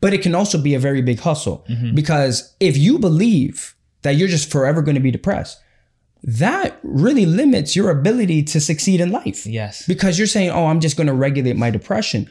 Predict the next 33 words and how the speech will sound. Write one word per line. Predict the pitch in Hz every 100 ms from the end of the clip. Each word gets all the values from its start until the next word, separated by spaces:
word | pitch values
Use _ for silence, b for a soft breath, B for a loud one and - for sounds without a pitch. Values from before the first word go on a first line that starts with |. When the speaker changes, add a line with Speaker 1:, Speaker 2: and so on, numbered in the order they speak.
| b -
Speaker 1:
So | -
you're | 156 147 233
gonna | 175
constantly | 147 202 202 202 165 160
be |
on | 139 151
antidepressants. | 185 185 120 - - - - _ B B -
You're | 196
gonna | 202 147
constantly | - - 202 208 - 180
be | 147 147 143 143 - - _ -
seeing | - 156 160
a |
psychiatrist | 160 156 143 135 123
or |
seeing | 113 - 151 156
a |
therapist | 151 131 127 127 131 127 120
and | -
all | 120 131 147
of |
that. | 117 110
Speaker 2:
That | 117 110
they | 113
get | 139
paid | 139 107 -
for. | 101 -
Speaker 1:
And | 170 156
that | 147
they | 156
get | 214 -
paid | 156 -
for. | 135 180